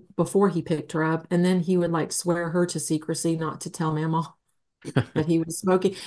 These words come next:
And this is obviously before my mom passed away. But, um, anyway, he had had, he had had off and on with smoking or, you know, whatever, but he had smoked pretty much since he was, like, seventeen or eighteen.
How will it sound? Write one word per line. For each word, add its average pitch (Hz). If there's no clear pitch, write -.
And 233
this 269
is 175
obviously 170
before 147
my 151
mom 147
passed 147
away. 156
But, 190
um, 165
anyway, 185
he 262
had 226
had, 190
he 240
had 233
had 190
off 175
and 170
on 170
with 156
smoking 165
or, 151
you 165
know, 156
whatever, 156
but 175
he 240
had 302
smoked 190
pretty 294
much 185
since 160
he 160
was, 151
like, 151
seventeen 139
or 143
eighteen. 156